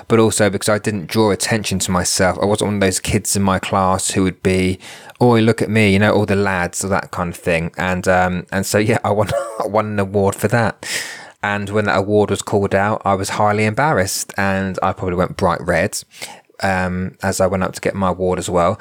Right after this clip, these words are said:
But that's what I was like as a child. I was very shy. I was very embarrassed about different, number of different things. You know, in school, I would never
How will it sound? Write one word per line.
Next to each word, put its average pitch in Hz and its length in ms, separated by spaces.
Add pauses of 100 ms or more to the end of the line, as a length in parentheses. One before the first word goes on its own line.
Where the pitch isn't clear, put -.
(280)
But - 80
that's 262 180
what - 60
I 135 40
was 113 100
like 123 260
as - 60
a 101 60
child. 113 500
I 110 120
was 107 200
very 120 240
shy. 87 520
I 98 100
was 101 180
very 120 300
embarrassed 95 480
about 90 440 (460)
different, - 380
number 107 260
of 90 40
different 95 260
things. 90 400 (360)
You 117 80
know, 107 140
in 107 160
school, 107 680
I 92 60
would 98 180
never 107 560